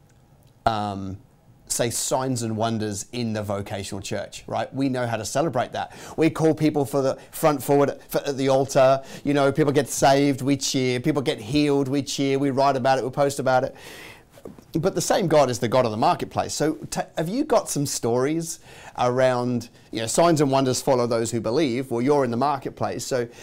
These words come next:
have you got some testimonies, some miracles that you could pull from that you've experienced by running a kingdom business in the marketplace?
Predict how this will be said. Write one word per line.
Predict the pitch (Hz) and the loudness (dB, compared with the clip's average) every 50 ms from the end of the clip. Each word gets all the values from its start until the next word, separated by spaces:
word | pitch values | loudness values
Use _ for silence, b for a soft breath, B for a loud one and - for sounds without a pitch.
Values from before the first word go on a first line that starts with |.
| B B | B B
have | - 127 127 | -6 -6 -4
you | 156 214 233 | -4 -4 -4
got | 160 135 131 120 131 127 - - | -4 -2 -2 -2 -2 -2 -2 -4
some | - 131 113 | -6 -6 -6
testimonies, | 101 - 135 135 - - - 131 123 127 135 147 147 - | -4 -4 -4 -4 -4 -4 -4 -4 -4 -2 -4 -4 -6 -4
some | - 117 107 107 | -6 -6 -4 -4
miracles | 110 120 131 143 139 - 143 135 147 135 | -4 -2 -4 -4 -2 -4 -4 -4 -4 -4
that | 139 107 107 | -6 -6 -4
you | 120 123 131 | -6 -6 -4
could | 123 135 117 | -6 -8 -6
pull | - 120 117 123 | -2 -2 -4 -4
from | 120 - 135 127 135 135 120 | -2 -2 -2 -2 -2 -2 -4
that | 113 - | -6 -4
you've | 120 123 127 143 135 | -2 0 0 0 0
experienced | 139 - - - - - 120 113 113 120 127 147 - - - - - | -2 -4 -6 -8 -8 -6 -6 -6 -4 -4 -6 -6 -8 -10 -12 -8 -8
by | 110 107 104 | -6 -6 -6
running | 104 104 110 107 113 120 127 135 127 | -6 -6 -6 -6 -6 -6 -4 -4 -6
a | 110 | -6
kingdom | - - 113 113 117 110 104 107 | -6 -6 -6 -6 -6 -6 -6 -6
business | 110 110 110 110 104 - | -6 -6 -6 -8 -8 -8
in | 110 | -8
the | 113 | -8
marketplace? | 110 101 95 113 - - - - 60 - - - - | -8 -8 -8 -10 -10 -12 -10 -10 -10 -10 -12 -16 -20